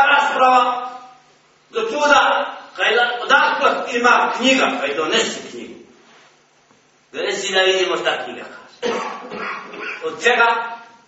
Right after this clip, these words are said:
Iako ne, danas će se zavraćati na pogrešan izvor, ali ostalo je knjiga da nam presudi.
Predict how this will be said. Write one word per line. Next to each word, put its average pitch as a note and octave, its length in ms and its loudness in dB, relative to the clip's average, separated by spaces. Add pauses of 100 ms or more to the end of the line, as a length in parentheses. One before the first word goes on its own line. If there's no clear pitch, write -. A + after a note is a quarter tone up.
Iako D#3 300 -4
ne, E3 280 -4
danas E3 380 -2
će E3+ 100 -6
se E3 80 -6
zavraćati F3 500 -4
na - 220 -6
pogrešan F3 360 -4
izvor, C3+ 340 -4
ali C3 180 -2
ostalo E3 340 -2
je - 240 -2
knjiga E3+ 220 -2
da D3+ 260 0
nam C#3 260 -4
presudi. C3+ 560 -6